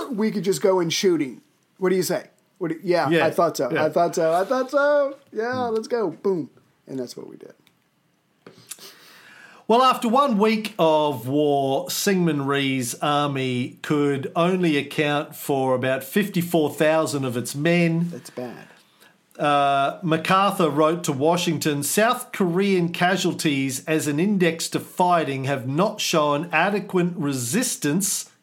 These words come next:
Speaker 2: capabilities or the will to fight, and our best estimate is that complete collapse is imminent."
Speaker 1: Oh, God.
Speaker 2: Forty-four thousand
Speaker 1: Right.
Speaker 2: of Syngman Rhee's roughly hundred thousand, uh,
Speaker 1: We're
Speaker 2: troops
Speaker 1: gone.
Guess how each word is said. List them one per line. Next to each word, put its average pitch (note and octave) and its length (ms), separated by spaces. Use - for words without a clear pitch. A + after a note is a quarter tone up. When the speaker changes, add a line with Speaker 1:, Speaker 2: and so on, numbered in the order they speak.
Speaker 2:
capabilities C#3+ 1000
or G#3+ 240
the G3 120
will F3+ 340
to F#3 140
fight, F3+ 640
and E3+ 160
our D#3+ 240
best A#3 460
estimate F3+ 640
is D#3+ 220
that E3 240
complete G#3+ 640
collapse E3+ 560
is D3 240
imminent." E3+ 480
Speaker 1:
Oh, - 80
God. - 100
Speaker 2:
Forty-four B3+ 920
thousand G#3 600
Speaker 1:
Right. D#3+ 400
Speaker 2:
of C#3 580
Syngman E3+ 480
Rhee's D3 340
roughly D3+ 320
hundred C3+ 320
thousand, C3+ 760
uh, A2+ 680
Speaker 1:
We're - 80
Speaker 2:
troops F3+ 320
Speaker 1:
gone. E3 320